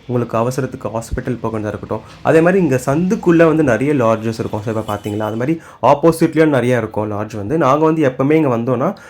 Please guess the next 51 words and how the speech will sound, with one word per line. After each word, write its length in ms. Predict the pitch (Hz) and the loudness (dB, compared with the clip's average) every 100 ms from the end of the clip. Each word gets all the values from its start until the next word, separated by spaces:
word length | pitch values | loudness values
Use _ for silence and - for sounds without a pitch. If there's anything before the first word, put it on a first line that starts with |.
| - - | -20 0
நாங்க 160 | 131 143 139 | 2 4 4
வந்து 140 | 147 147 | 4 4
மணி 140 | 123 156 | 4 4
ஐயர்ஸ் 220 | 143 139 139 | 2 0 0
ஒரு 80 | 113 | 0
ஹோட்டல் 220 | 117 123 98 | 0 -2 -4
இருக்கும், 160 | 104 | -6
அங்க 100 | 104 117 | -4 -4
தான் 100 | 117 | -4
ஸ்டே 120 | 107 | -6
பண்ணுவோம். 220 | 98 123 113 | -4 -4 -4
But 80 | 113 | -4
இது 60 | 123 147 | -2 -2
வந்து 120 | 135 123 | 0 -2
ரமேஷ் 300 | 104 110 98 | -2 -4 -4
ஐயர். 140 | 120 131 | -6 -4
But 80 | 120 135 | -4 -2
இங்க 80 | 135 | 0
வந்து 140 | 147 | 0
நாங்க 140 | 131 - | -4 -4
ஃபுட்டு 280 | 135 156 131 | -2 -2 0
ட்ரை 120 | 117 117 | -2 -2
பண்ணியிருக்கோம். 340 | 107 - 175 - - - | -6 -2 -4 -4 -20 -2
ஃபுட்டெல்லாம் 420 | 170 170 160 156 - | 0 4 4 2 0
சூப்பரா 340 | 156 151 143 | -4 0 0
இருக்கும். 200 | 123 143 | 0 0
இங்க 100 | 131 110 | 0 -2
ஒவ்வொரு 240 | 113 147 160 139 | 0 0 2 2
ஹோட்டலும் 340 | 147 151 147 | 2 0 0
லாட்ஜும் 320 | 131 117 135 117 | 0 -2 -4 -4
ஒவ்வொன்றும் 320 | 113 127 160 - - - 113 | -4 -4 -6 -10 -20 -4 -2
அதுக்கு 220 | 127 131 131 | -2 -4 -4
ஈக்குவலா 300 | 131 123 135 139 | -2 -2 -2 -4
சூப்பரா 300 | 131 131 117 110 | -6 -2 -2 -2
பயங்கரமா 340 | 107 110 110 | -4 -4 -4
பண்ணியிருப்பாங்க. 420 | 107 101 101 110 117 | -4 -4 -6 -6 -6
எதுவுமே 220 | 110 127 135 | -4 -2 -2
ஒண்ணுக்கு 240 | 113 113 107 | -2 -4 -4
ஒண்ணு 100 | 123 | -4
குறைஞ்சது 280 | 107 98 107 | -4 -4 -6
கிடையாதுன்னு 300 | 98 95 101 | -6 -6 -8
சொல்லலாம். 240 | - 98 131 - - 151 | -6 -8 -8 -14 -6 2
இப்ப 100 | 160 | 4
வந்து 140 | 156 - | 4 2
பார்த்தீங்கன்னா, 380 | 127 123 117 135 139 | 0 0 -2 0 -2
இங்க 120 | 110 107 | -2 -8
பாருங்க, 200 | 110 107 104 | -8 -8 -6
இங்க 100 | 107 | -6
நிறைய 180 | 110 165 147 | -4 -2 0
லாட்ஜ் 180 | 117 117 | -2 -6
இருக்கு. 180 | - | -8